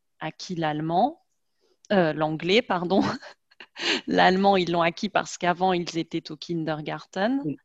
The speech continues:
Speaker 2: Là, ils parlaient, c'était un kindergarten allemand.
Speaker 1: Oui, oui.
Speaker 2: Oui.
Speaker 1: De,
Speaker 2: D'accord.
Speaker 1: hmm. Et,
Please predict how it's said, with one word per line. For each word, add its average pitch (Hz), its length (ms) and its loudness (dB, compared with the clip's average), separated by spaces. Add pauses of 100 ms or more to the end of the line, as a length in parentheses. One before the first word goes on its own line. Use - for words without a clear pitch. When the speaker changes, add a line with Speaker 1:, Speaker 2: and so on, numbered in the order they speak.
(160)
Speaker 2:
Là, 190 220 6
ils 180 160 2
parlaient, 208 320 2
c'était 247 360 0 (160)
un 202 480 4
kindergarten 226 880 0
allemand. 165 380 -2 (200)
Speaker 1:
Oui, 220 160 6
oui. 202 240 2 (360)
Speaker 2:
Oui. 160 200 -4 (160)
Speaker 1:
De, 147 260 -10
Speaker 2:
D'accord. - 420 -6 (280)
Speaker 1:
hmm. 160 220 -6 (1000)
Et, 170 480 4